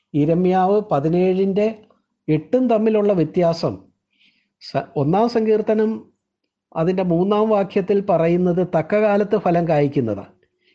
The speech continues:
ഇവിടെയോ, ഇവിടെ ഇരമ്യാവിൽ പറയുന്നത് out of സീസണിലും ഫലം കായ്ക്കുന്നതിനെ കുറിച്ചാണ് പറഞ്ഞിരിക്കുന്നത്.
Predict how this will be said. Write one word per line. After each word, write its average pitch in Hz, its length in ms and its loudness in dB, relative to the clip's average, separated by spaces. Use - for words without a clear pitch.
ഇവിടെയോ, 151 460 2
ഇവിടെ 139 340 0
ഇരമ്യാവിൽ 170 640 0
പറയുന്നത് 160 640 2
out 127 360 -4
of 180 100 2
സീസണിലും 185 640 0
ഫലം 147 300 -2
കായ്ക്കുന്നതിനെ 131 640 -2
കുറിച്ചാണ് 117 420 -8
പറഞ്ഞിരിക്കുന്നത്. 107 600 -14